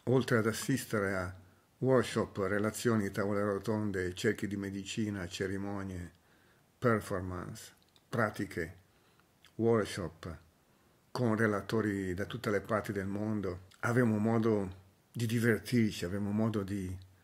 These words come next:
passare una vacanza in un posto indimenticabile. Quindi, se vuoi partecipare come relatore, hurry up, bisogna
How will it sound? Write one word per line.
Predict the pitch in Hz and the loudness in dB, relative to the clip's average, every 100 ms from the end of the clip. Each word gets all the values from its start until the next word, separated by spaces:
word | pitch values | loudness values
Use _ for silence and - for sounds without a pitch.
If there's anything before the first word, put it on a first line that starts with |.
| _ _ _ _ _ _ - | _ _ _ _ _ _ -8
passare | 113 - 120 | -6 0 2
una | 113 104 95 92 | 2 2 0 -4
vacanza | 98 95 110 107 110 | -6 -2 -2 0 -2
in | 98 | -4
un | 92 | -6
posto | - 95 95 - 95 90 - _ _ _ _ _ _ _ _ _ _ | -8 -10 -10 -8 -8 -8 -12 _ _ _ _ _ _ _ _ _ _
indimenticabile. | - 117 110 110 95 - - 76 78 82 87 92 - - | 0 0 2 0 -2 -8 -8 -8 -8 -10 -10 -12 -16 -8
Quindi, | - 117 101 82 - - _ _ | 2 2 2 -2 -10 -20 _ _
se | - 131 | -2 4
vuoi | 127 123 | 4 4
partecipare | 107 - 107 - - 117 101 | 2 0 -4 -4 -4 -2 -2
come | 113 98 | -2 -4
relatore, | 98 98 92 95 131 135 107 - _ _ - | -2 -4 -4 -2 0 0 0 -6 _ _ -6
hurry | 123 113 | 0 2
up, | 117 110 - - | 2 0 -6 -12
bisogna | 101 123 117 104 - | -2 2 2 2 -2